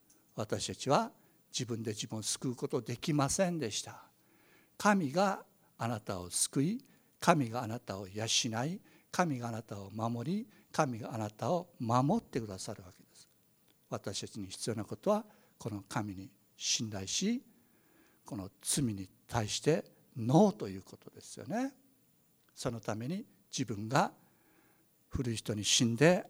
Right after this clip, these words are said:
新しくなったことをいつも覚えましょう。そしてイエス様を心の中心に置いて、キリストの言葉を豊かに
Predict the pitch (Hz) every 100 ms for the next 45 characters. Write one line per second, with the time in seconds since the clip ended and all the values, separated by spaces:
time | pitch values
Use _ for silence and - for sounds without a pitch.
0 | - - 127 120 - 123 104 113 - 101
1 | 117 139 143 139 - 151 160 - - 110
2 | 104 123 120 117 - 202 185 - _ _
3 | _ _ _ - 185 185 208 202 170 143
4 | - 123 120 - - 131 120 110 - 131
5 | 113 143 117 113 117 - 196 202 196 -
6 | _ _ _ _ _ _ _ _ _ _
7 | _ _ _ _ _ _ _ _ _ _
8 | _ _ _ _ _ _ _ _ _ _
9 | _ _ _ _ _ _ _ _ _ _
10 | _ _ _ - 151 139 - 131 123 -
11 | - 135 127 143 180 427 190 139 160 127
12 | - 120 151